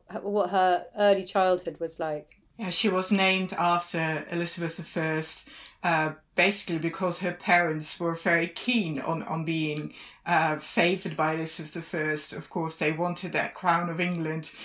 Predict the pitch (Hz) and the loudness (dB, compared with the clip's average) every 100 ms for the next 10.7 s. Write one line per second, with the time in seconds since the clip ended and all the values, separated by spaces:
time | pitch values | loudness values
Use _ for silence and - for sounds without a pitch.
0 | - - - 190 180 185 180 180 180 175 | -16 -12 -2 0 4 4 4 4 6 6
1 | 165 - - 180 180 - 190 190 190 196 | 4 -4 -2 -2 -2 -2 0 0 0 -4
2 | 175 - 190 175 170 165 - 180 175 - | -2 2 2 2 2 0 0 -4 -6 -6
3 | 170 175 - 165 156 - - - - - | -8 -6 -4 -2 -2 -6 -12 -18 -18 -2
4 | 180 180 170 - 180 208 233 - 165 160 | 2 2 0 -4 -2 0 0 -2 -4 -4
5 | 156 - 165 165 170 - 156 165 160 165 | -6 -2 -2 -2 -6 -4 -4 -2 -4 -2
6 | 156 - 156 - - 170 156 160 156 151 | -4 -4 -8 -10 -6 -4 -4 -4 -4 -4
7 | 151 156 151 151 - 165 156 151 151 147 | -6 -4 -2 -4 -4 -4 -4 -4 -6 -6
8 | 151 156 151 - - - 160 151 - 160 | -6 -6 -8 -14 -12 -2 -2 -2 -6 -4
9 | 160 156 151 151 147 - 156 156 - 143 | -2 -2 -4 -4 -6 -8 -12 -12 -8 -8
10 | 143 - - 175 160 - - | -8 -12 -8 -6 -6 -6 -12